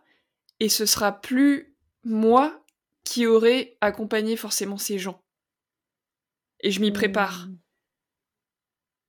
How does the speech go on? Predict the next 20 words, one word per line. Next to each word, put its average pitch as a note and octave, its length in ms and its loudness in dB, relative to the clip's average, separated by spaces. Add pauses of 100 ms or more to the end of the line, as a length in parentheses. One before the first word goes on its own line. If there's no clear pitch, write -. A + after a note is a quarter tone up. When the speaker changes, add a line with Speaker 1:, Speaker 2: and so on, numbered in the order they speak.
Speaker 1:
Tu - 120 -12
vois ? G3 160 -4
Speaker 2:
Hmm. F#3 400 -12
Speaker 1:
Et, F3+ 520 -2 (840)
et, F#3 160 -4
Speaker 2:
Ouais. F3+ 60 -2
Speaker 1:
euh, E3 500 -8 (2000)
et G3 80 -4
c'est G3+ 160 0
ce, G3 180 2
c'est - 140 2
ce G#3 80 0
qui A#3 100 -8
s'appelle A#3 360 0
le G3+ 80 2
détachement, F#3+ 500 -4
je G#3 120 -12
crois, - 120 -16
en E3+ 60 -18
fait. - 320 -20